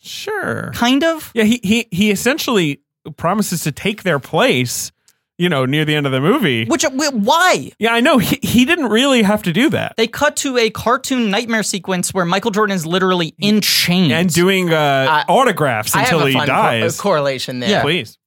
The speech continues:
Speaker 3: This movie comes out in ninety-six,
Speaker 2: Uh-huh.
Speaker 3: I
Speaker 1: That's right.
Speaker 3: believe in
Speaker 1: That's right.
Speaker 3: oh one. Michael Jordan tentatively agrees to go to North Korea to see Kim Jong-un and backs out out of fear of being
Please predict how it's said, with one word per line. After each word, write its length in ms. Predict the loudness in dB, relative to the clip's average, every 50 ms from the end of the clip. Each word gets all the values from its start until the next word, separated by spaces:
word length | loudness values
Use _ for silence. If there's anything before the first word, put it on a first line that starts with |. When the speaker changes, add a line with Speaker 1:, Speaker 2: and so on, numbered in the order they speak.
| _ _ _ _ _ _ _ _ _ _ _ _ _ -8
Speaker 3:
This 120 | -6 -4 -2
movie 160 | -2 -2 -2
comes 160 | -2 -2 -2
out 140 | -2 -2 -2
in 100 | -2 -4
ninety-six, 680 | -4 -4 -4 -6 -8 -8 -8 -6 -6 -6 -8 -6 -2
Speaker 2:
Uh-huh. 140 | 0 0 0
Speaker 3:
I 20 | 0
Speaker 1:
That's 80 | 0 -2
right. 60 | -2
Speaker 3:
believe 260 | -2 -2 -2 -2 0
in 160 | -2 -2 -4 -4
Speaker 1:
That's 160 | -4 -2 0
right. 80 | 0 0
Speaker 3:
oh 60 | 0
one. 560 | -2 -2 -2 -2 -2 -2 -4 -6 -10 -16 -18 -20 _ _ _ _ _ _ _ _ -6
Michael 340 | -4 -4 -4 -4 -4 -8 -8
Jordan 480 | -8 -8 -8 -6 -6 -4 -6 -6 -8 -10
tentatively 720 | -10 -8 -6 -6 -6 -6 -6 -8 -10 -10 -8 -8 -8 -8
agrees 640 | -8 -10 -10 -10 -10 -8 -8 -8 -10 -10 -12 -12 -14 _ -18
to 100 | -16 -12
go 500 | -6 -4 -2 0 0 0 -2 -4 -8 -10 -14
to 120 | -14 -12 -10
North 300 | -8 -6 -6 -6 -8 -10
Korea 600 | -12 -10 -10 -8 -6 -6 -6 -6 -6 -8 -10 -14 -16
to 100 | -12 -8 -6
see 440 | -6 -6 -6 -6 -8 -10 -12 -14 _
Kim 180 | -12 -10 -8 -6
Jong-un 540 | -4 -4 -4 -4 -6 -6 -6 -6 -6 -8 -10 -12 -14 -16 -12 -6 -4
and 240 | -2 -2 -2 -2 -2
backs 320 | -2 -2 -2 -2 -2 -2
out 300 | 0 0 0 0 0 -2 -2
out 120 | -2 -2
of 120 | -4 -4 -6
fear 220 | -4 -2 -2 -2
of 160 | -2 -4 -4 -4
being 320 | -4 -4 -4 -4 -8 -10